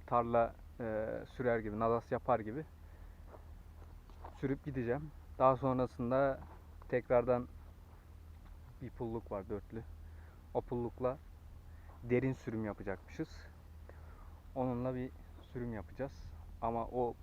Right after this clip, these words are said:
bugünün videosunda olur mu? Olmaz sanırsam. Çünkü bugün bitmez bu iş daha. Şimdi size gösteririm belki bağlama stilimi. Güneş de bayağı yakmaya başladı.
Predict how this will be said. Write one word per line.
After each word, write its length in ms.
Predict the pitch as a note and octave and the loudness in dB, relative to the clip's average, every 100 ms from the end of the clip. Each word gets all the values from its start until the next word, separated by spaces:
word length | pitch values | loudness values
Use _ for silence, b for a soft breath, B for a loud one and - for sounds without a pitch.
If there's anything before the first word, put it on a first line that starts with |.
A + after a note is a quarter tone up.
| - | -6
bugünün 360 | B2+ B2 A#2+ B2 | -4 0 0 0
videosunda 440 | A#2 A2+ - A2+ | -2 -4 -4 0
olur 200 | A#2 G#2 | 0 0
mu? 280 | G2+ C#3+ C3 - - | -2 -2 -4 -8 -6
Olmaz 300 | - A#2+ G#2 - | -2 0 -2 -2
sanırsam. 360 | G#2 G2 - B2 | -6 -6 -4 -6
Çünkü 200 | - A2 | -6 -6
bugün 240 | A2+ A#2 A#2 - B B B - | -4 -4 -4 -8 B B B -10
bitmez 400 | - - B2 A2+ | -8 0 0 2
bu 80 | G#2+ | -4
iş 160 | - - | -4 -2
daha. 180 | A2+ C#3 B B B B B B B B - | -2 -2 B B B B B B B B -4
Şimdi 200 | B2 B2 | -2 0
size 360 | - B2 C3+ B2 - - - - - - - - - - - - - - - B B B B B - | -2 2 2 0 -10 -14 -14 -14 -14 -14 -14 -14 -14 -14 -14 -14 -14 -12 -10 B B B B B -6
gösteririm 560 | C3 - - E3+ D#3 A2+ | -4 -4 -2 0 0 -2
belki 280 | G#2+ - | -4 0
bağlama 360 | G#2+ G#2 G#2+ G#2+ | 2 4 2 -2
stilimi. 420 | - - G#2+ A2 - B B B B B B B B | -6 -8 -4 -4 -6 B B B B B B B B
Güneş 320 | - B2 C3 - | 0 2 2 4
de 120 | B2 | 8
bayağı 260 | A#2+ B2 | 10 10
yakmaya 400 | A#2+ A#2 B2 B2+ | 8 6 2 4
başladı. 440 | B2+ A2+ - G#2+ | 4 2 -2 -6